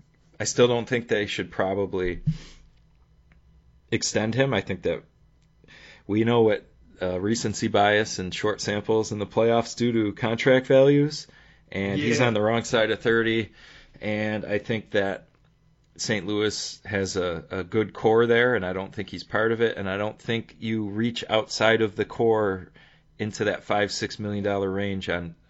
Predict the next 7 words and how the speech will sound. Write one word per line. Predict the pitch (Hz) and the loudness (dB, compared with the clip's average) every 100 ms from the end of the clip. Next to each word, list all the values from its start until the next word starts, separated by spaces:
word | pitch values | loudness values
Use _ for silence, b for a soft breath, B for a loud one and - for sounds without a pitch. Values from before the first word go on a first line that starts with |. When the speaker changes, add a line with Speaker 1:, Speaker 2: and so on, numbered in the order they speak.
| - | -6
Speaker 1:
aging | 107 101 104 101 | -4 -2 -4 -4
guys, | 101 110 123 - - b b b b _ - | -2 -2 -4 -6 -20 b b b b _ -6
like | 95 87 | -6 -4
the | |
Ryan | 92 92 92 | -6 -6 -6
Kesler | 101 92 - 107 | -6 -6 -2 -2
concept. | - 113 110 127 131 - | -2 -6 -4 -6 -6 -12